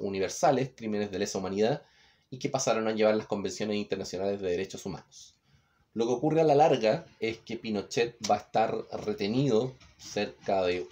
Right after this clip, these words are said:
un año y fracción en Londres, y recién después de esa circunstancia, acá en Chile, porque claro, la, las autoridades chilenas decían, "No,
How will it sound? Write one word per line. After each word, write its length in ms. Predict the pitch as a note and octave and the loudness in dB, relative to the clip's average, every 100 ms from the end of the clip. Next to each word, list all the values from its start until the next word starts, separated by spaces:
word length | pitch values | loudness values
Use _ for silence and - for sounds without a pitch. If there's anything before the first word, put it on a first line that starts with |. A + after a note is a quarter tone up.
| G2+ | -4
un 140 | G2+ | -2
año 360 | G2+ C3 A#2 A2 | 0 0 0 -2
y 60 | |
fracción 640 | G#2 G2 - - B2+ E3+ - _ _ _ - | -2 -8 -6 -2 -2 -2 -8 _ _ _ -6
en 220 | G2 G2+ | -4 0
Londres, 580 | C3 A#2+ G2+ E3+ - - _ _ _ _ _ _ _ _ _ _ | 0 0 -2 -4 -8 -16 _ _ _ _ _ _ _ _ _ _
y 140 | C3+ B2+ | -4 -2
recién 680 | A#2 B2 - - F3+ F#3 | 0 -2 -4 0 2 4
después 440 | C3+ - - D#3+ F3+ | 0 -4 -4 -2 2
de 100 | - | 0
esa 140 | - | 0
circunstancia, 880 | F#3 G3 F#3+ F#3+ - G3 G#3 - G#3 | -4 -4 -2 -4 0 0 0 0 2
acá 240 | - C3+ C3+ | 2 2 2
en 180 | D3 - | 2 -4
Chile, 520 | - D3+ D#3 D#3+ - _ _ _ _ - | -4 -2 -2 -4 -10 _ _ _ _ -12
porque 220 | - - | -6 -4
claro, 280 | - B2 D#2 | 0 2 2
la, 140 | F#2 F#2+ | -2 0
las 120 | F2+ | 0
autoridades 420 | E2 F#2 G2+ A2 | 0 0 0 0
chilenas 300 | - G#2+ A#2 | -4 -6 -6
decían, 280 | G2+ A2 G2 | -4 -4 0
"No, 280 | C#3 G2+ | 0 0